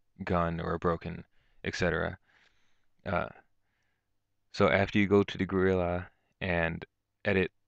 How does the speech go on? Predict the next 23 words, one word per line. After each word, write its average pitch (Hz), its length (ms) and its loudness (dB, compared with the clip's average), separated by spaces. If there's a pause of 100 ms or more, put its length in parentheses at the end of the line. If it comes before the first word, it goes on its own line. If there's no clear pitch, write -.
(140)
those 87 200 -4
tags, 82 460 -4
you're 90 80 -2
gonna 87 240 -2
go 85 240 -2
to 85 400 -6
Sapien. 87 560 -4 (1120)
This 92 160 -4
is 85 100 -4
the 87 100 -4
third 98 360 4
step. - 340 -8 (340)
So 87 300 -6 (100)
I - 60 -14
said - 220 6
there 92 140 2
are 85 40 -2
three 98 240 0
main 87 220 -2
steps. - 300 -4
This 87 120 -6
is 85 80 -6
the 82 80 -6